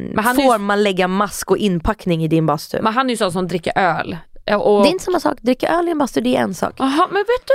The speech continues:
Speaker 1: vad? Nu börjar det bli lite så att det passar dig. Du säger, men öl tycker jag
Speaker 2: Öl. Öl får du dricka.
Speaker 1: Snaps då?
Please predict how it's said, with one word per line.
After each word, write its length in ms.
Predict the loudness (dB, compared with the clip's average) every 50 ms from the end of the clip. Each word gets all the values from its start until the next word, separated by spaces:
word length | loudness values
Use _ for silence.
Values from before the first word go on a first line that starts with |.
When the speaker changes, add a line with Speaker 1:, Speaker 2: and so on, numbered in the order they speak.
| 2 2 2 2
Speaker 1:
vad? 200 | 2 2 0 0
Nu 140 | -2 -4 -2
börjar 320 | 0 0 2 2 2 0
det 40 | 0
bli 140 | 0 0 0
lite 180 | 0 -4 -4 -4
så 80 | -6
att 60 | -6
det 140 | -6 -6 -4
passar 320 | -4 -2 -2 0 -2 -2 -2
dig. 160 | -2 -4 -4 -4 -12 _ -20 -20 -20 -20 _ -4
Du 120 | -4 -2
säger, 160 | -2 -2 -2
men 80 | -2 -4
öl 60 | -4 -2 -2 0 0 0 2
tycker 100 | 2 2
jag 240 | 4 4 2 2 0
Speaker 2:
Öl. 100 | -2 -4 -6 _ _ _ _ _ _ _ -2
Öl 300 | 0 2 2 2 2 0
får 160 | -2 0 0 0
du 60 | 2
dricka. 160 | 2 0 0
Speaker 1:
Snaps 320 | 2 2 2 0 0 -4
då? 180 | -4 -2 -2